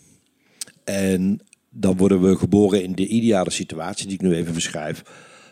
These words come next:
Ehm, van, eh, eh, heel, <clears throat> compleet, met alles erop en eraan. Een, een voorbeeld, sommige mensen zeggen van zichzelf van, ehm, ja, maar ik, ik ben geen spontaan persoon.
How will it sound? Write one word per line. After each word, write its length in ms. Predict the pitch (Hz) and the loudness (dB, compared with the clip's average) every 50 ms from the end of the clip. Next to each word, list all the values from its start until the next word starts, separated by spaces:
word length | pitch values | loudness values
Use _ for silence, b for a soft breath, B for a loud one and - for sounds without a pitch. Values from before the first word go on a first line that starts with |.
| b b _ | b b _
Ehm, 500 | - 85 82 80 80 80 78 76 78 80 - - _ _ _ _ - | -6 -4 -2 -2 -2 -2 -2 -4 -4 -8 -10 -12 _ _ _ _ -18
van, 580 | - - - - 117 95 90 87 80 82 80 - _ _ _ _ _ _ _ _ | -18 -16 -8 -4 -2 0 0 0 -2 -4 -8 -12 _ _ _ _ _ _ _ _
eh, 300 | - 104 95 92 87 87 | -12 -10 -10 -10 -10 -12
eh, 400 | 87 - - - 92 90 95 - | -12 -14 -16 -16 -14 -12 -12 -10
heel, 560 | - - - 95 110 107 101 101 120 143 151 - - _ _ | -10 -10 -6 -4 -2 0 0 0 0 -2 -4 -10 -18 _ _
<clears throat> 480 | - 139 147 - - 135 123 107 90 - _ _ _ _ _ | 0 2 4 4 4 4 2 0 -4 -6 _ _ _ _ _
compleet, 680 | - 113 98 - - 92 80 76 95 107 - - - b b b b b b | -2 -2 0 0 0 0 2 2 2 0 0 -4 -12 b b b b b b
met 160 | 95 87 - | -8 -6 -4
alles 240 | - 113 117 107 92 | -2 -2 -2 -2 0
erop 200 | 101 98 98 92 | -2 -2 -2 -2
en 100 | 98 90 | -2 -4
eraan. 340 | 87 92 82 69 - - - _ _ _ B B B B B B B B B B B B B B B B - | -4 -4 -6 -6 -8 -12 -16 _ _ _ B B B B B B B B B B B B B B B B -8
Een, 180 | - 85 87 - | -6 -6 -6 -6
een 140 | - 101 95 | -8 -8 -6
voorbeeld, 520 | 87 90 92 87 87 90 87 80 - - _ _ | -4 -4 -2 0 0 -2 -2 -4 -8 -16 _ _
sommige 360 | - - - 110 92 95 87 87 | -8 -6 -4 -2 0 0 0 0
mensen 320 | 85 85 85 - - - | 0 -2 0 0 0 0
zeggen 260 | - 90 87 80 82 | 2 0 0 0 -2
van 100 | - 90 | -2 -2
zichzelf 520 | 87 80 - - - - 87 85 85 80 - | -2 -2 -2 -2 0 2 2 2 2 0 0
van, 280 | - 85 82 82 82 - b b b b b b b b _ | 0 0 0 0 -2 -4 b b b b b b b b _
ehm, 320 | - 90 82 80 82 85 - - | -4 -2 0 0 0 0 -2 -4
ja, 220 | - - 90 87 | -4 -4 -4 -2
maar 180 | 92 92 95 104 | -2 -2 -2 -2
ik, 160 | 98 95 104 | -4 -4 -4
ik 280 | - - 98 92 87 80 | -4 -6 -6 -4 -2 -2
ben 360 | 98 90 90 90 95 104 101 - - | -2 0 2 2 0 0 -2 -4 -10
geen 380 | - - - - 95 92 90 | -12 -8 -4 -2 -2 -2 -2
spontaan 640 | - - - - 87 90 85 - 101 82 80 78 76 - | -2 -4 -2 -4 -4 -4 -4 -4 -4 -4 -4 -6 -10 -10
persoon. 420 | - - - - 120 98 - 95 | -10 -8 -4 -2 0 0 -2 -4